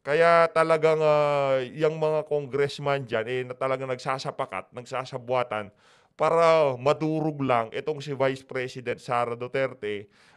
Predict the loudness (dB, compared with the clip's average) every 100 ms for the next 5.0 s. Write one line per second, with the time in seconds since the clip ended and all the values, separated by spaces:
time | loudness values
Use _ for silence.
0 | -2 -2 4 6 6 4 0 -4 -6 -6
1 | -6 -6 -8 -10 -12 -12 -14 -18 _ _
2 | _ _ _ -4 0 2 2 0 0 0
3 | -2 4 2 2 -10 -12 -12 -12 -10 -10
4 | -8 -8 -8 -8 -8 -10 -10 -10 -10